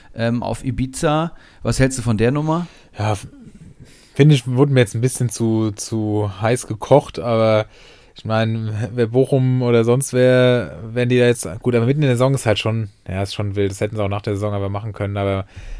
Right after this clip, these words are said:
Speaker 2: mein Gott, ich gehe ganz stark davon aus, dass die da am Wochenende eine Topleistung versuchen werden zu zeigen, das ohnehin aber auch zeigen werden, leider, weil dann wird's für Stuttgart halt wirklich schwierig und dann auch wieder gewinnen werden und dann wird, ist das ganze Gerede sowieso vorbei.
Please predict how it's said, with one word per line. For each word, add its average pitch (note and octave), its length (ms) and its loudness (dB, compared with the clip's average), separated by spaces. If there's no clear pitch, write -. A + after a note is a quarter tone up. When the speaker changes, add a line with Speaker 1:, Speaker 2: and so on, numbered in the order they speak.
Speaker 2:
mein A2+ 200 2
Gott, A2+ 240 4
ich - 260 -4
gehe C3+ 100 4
ganz D3 240 8
stark C#3 240 8
davon B2+ 260 4
aus, A#2+ 320 4
dass - 460 2
die A#2 120 0
da A#2+ 120 6
am A2 80 0
Wochenende A2+ 840 0
eine A#2 180 -6
Topleistung A#2+ 760 0
versuchen B2+ 460 0
werden A#2+ 200 4
zu A#2+ 120 -8
zeigen, A#2+ 400 0
das A2+ 160 0
ohnehin A2+ 420 -2
aber G#2+ 200 0
auch G2+ 100 -4
zeigen G#2 380 -2
werden, A2+ 340 0
leider, B2+ 580 6
weil A2 380 0
dann A2 220 -6
wird's A2+ 180 -2
für - 80 0
Stuttgart A#2 300 -2
halt G#2+ 100 0
wirklich A#2 280 -2
schwierig A2+ 380 -2
und G#2+ 380 2
dann G#2+ 120 2
auch G2+ 160 0
wieder G2+ 380 2
gewinnen G#2 420 -2
werden G#2+ 240 2
und G2+ 80 -2
dann G2 240 -2
wird, G#2 160 -4
ist F#2+ 200 -8
das - 100 -8
ganze G2+ 220 -2
Gerede G2 320 -4
sowieso F#2+ 340 -6
vorbei. G#2 460 -8